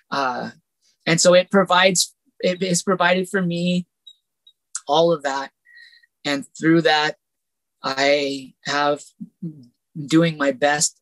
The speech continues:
effort to provide that for other people, uh, with guidance, preparation, you know, keeping the, the sacredness alive with, with medicine practice, uh, and allowing the heart to blossom.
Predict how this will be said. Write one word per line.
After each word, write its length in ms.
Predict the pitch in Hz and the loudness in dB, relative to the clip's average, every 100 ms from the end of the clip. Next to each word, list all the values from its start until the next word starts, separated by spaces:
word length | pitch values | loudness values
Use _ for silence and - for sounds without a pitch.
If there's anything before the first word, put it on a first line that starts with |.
| - | -4
effort 420 | 151 - 180 202 _ _ _ - | -4 0 0 0 _ _ _ -8
to 140 | 151 - - | -8 -6 -4
provide 460 | 156 147 147 139 | -2 0 -2 -2
that 240 | 135 135 - | -4 -6 -4
for 240 | 156 147 | -4 -2
other 220 | 143 143 _ - | -2 -4 _ -10
people, 540 | 143 - 165 175 196 _ - | -8 -2 0 0 -4 _ -14
uh, 380 | 131 127 120 247 - _ _ - | -12 -12 -14 -16 -20 _ _ -10
with 220 | 185 143 - | -2 -2 -2
guidance, 720 | 143 165 185 185 190 - - _ _ - | 0 2 2 0 0 -4 -6 _ _ -6
preparation, 920 | 147 139 135 139 160 156 160 156 160 _ _ _ _ _ _ - | -4 -2 0 2 2 2 2 0 -6 _ _ _ _ _ _ -10
you 80 | 127 | -6
know, 240 | 131 135 | -4 -4
keeping 440 | - 165 165 160 151 | 0 0 0 -2 0
the, 160 | 147 143 | -2 0
the 80 | |
sacredness 580 | 151 165 160 156 147 151 | 0 0 -2 -4 -6 -4
alive 500 | 151 139 135 135 143 135 | -4 -2 -2 0 -2 -2
with, 260 | 135 - - | -6 -6 -6
with 240 | 135 - | -6 -4
medicine 400 | 135 139 - 277 | -4 -2 -4 -4
practice, 720 | - 139 139 143 143 - - _ - - _ - | -6 -6 -4 -4 -4 -4 -6 _ -20 -20 _ -14
uh, 300 | 127 123 120 123 _ _ _ _ _ _ - | -10 -10 -12 -14 _ _ _ _ _ _ -4
and 100 | 143 | 0
allowing 320 | 135 143 160 | 0 0 -2
the 80 | 143 | -4
heart 280 | 151 151 | -4 -4
to 40 | 123 | -6
blossom. 520 | 139 143 143 - | -4 -2 -2 -4